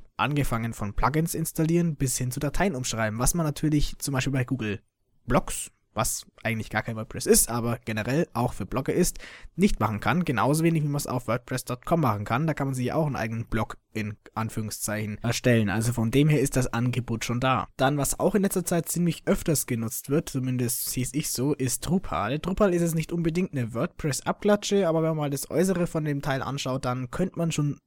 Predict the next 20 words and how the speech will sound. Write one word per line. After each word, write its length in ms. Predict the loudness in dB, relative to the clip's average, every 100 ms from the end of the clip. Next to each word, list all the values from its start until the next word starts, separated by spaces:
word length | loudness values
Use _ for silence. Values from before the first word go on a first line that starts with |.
| -6
ganz 220 | -2 0
gut 140 | 0
meinen, 320 | 0 2 0 -2 -8 -14 -2
dass 200 | 0 2
das 320 | 0 -2 -6 _ _
irgendwo 300 | 4 6 6
in 160 | 4 2
WordPress 440 | 0 0 -4 -2
seine 220 | 0 0
Wurzeln 400 | 2 2 0 -2 -2
beziehungsweise 840 | -4 -2 -2 -2 -4 -2 -2 -2
seinen 220 | -2 -2
Grundstock 540 | 0 2 2 -2 -4 -2
hat. 240 | -4 -4 -10 -14 -20 -20 -16 0
Ist, 240 | 2 4
wie 100 | 4
gesagt, 300 | 6 4 2
ein 80 | -2
eigenes 440 | -2 -2 0 -2 -2
Content-Management-System 1400 | 0 0 0 -2 -2 -2 -2 -4 -2 0 2 0 -2